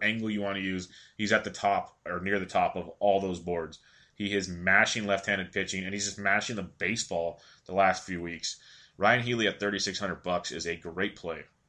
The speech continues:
First base or third base. I don't care tonight. Uh, third base is a little weaker, uh,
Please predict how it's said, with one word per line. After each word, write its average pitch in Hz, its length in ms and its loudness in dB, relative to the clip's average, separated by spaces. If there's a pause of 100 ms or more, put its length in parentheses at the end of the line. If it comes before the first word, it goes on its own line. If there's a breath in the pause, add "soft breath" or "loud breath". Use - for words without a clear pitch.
(120)
First 101 220 -2
base 101 260 -2
or 98 160 2
third 87 240 -4
base. 76 320 -8
I 87 80 -4
don't 95 160 -6
care 90 160 -2
tonight. 80 300 -12 (600 loud breath)
Uh, 90 140 2
third 104 220 2
base 101 240 2
is 92 100 -4
a 95 60 -2
little 95 240 0
weaker, 98 480 -4 (200)
uh, 82 340 -2